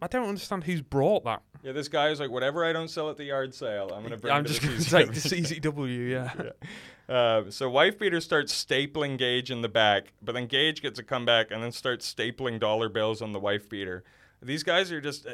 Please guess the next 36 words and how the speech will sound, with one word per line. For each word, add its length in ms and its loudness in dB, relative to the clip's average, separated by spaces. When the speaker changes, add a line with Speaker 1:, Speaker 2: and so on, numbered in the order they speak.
Speaker 2:
they've 180 -4
already 180 -2
set 180 -8
the 60 -10
bar 220 2
so 220 -4
high 200 2
that 140 -6
they 100 -6
just 140 -10
have 260 -8
to, 80 -8
like, 160 -6
assault 400 -8
each 160 -16
other 240 -6
at 80 -8
this 140 -8
point. 340 -8
Like, 140 -10
it 100 -10
is 140 -10
just, 260 -12
they, 140 -6
they're 260 -10
so 400 -4
reckless 420 -2
with 120 -14
one 160 -10
each 180 -14
other 260 -8
and, 140 -16
and 180 -14
items 400 -6
and 120 -10
stuff. 280 -10